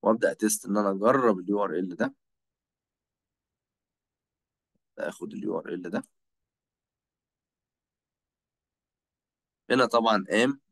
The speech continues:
بدأ يجيب طبعا السيرفر بتاعي، الامبيدد سيرفر بتاعي بتاع ال ال داب. خلاص مفيش حاجة انا هنا، بوتستراب. مفيش اي حاجة هنا، كل كده السيرفر قايم عندي.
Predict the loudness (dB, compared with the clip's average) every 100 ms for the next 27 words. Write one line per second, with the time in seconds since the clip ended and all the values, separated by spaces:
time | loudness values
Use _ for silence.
0 | -2 2 2 0 -2 -2 0 0 0 -2
1 | -4 -4 -4 -4 -6 -10 -2 0 2 0
2 | -4 -6 -4 -4 -4 -4 -4 -4 -10 -12
3 | -18 -6 -4 -4 -8 -6 -6 -6 -6 -2
4 | 0 0 -2 _ _ _ _ _ _ -2
5 | -2 -2 -8 -4 -4 -2 -2 0 -2 -2
6 | -6 -8 _ _ -12 -10 -4 -4 -4 -8
7 | _ _ _ _ _ _ _ _ _ _
8 | _ _ _ _ _ _ _ _ _ _
9 | _ _ -10 -6 -4 -4 -4 -4 -4 -4
10 | -4 -8 -6 -2 -2 -4 -6 -8 -10 -16
11 | -20 -20 -2 2 2 2 -2 -4 -8 -2
12 | -2 -2 -4 -6 -8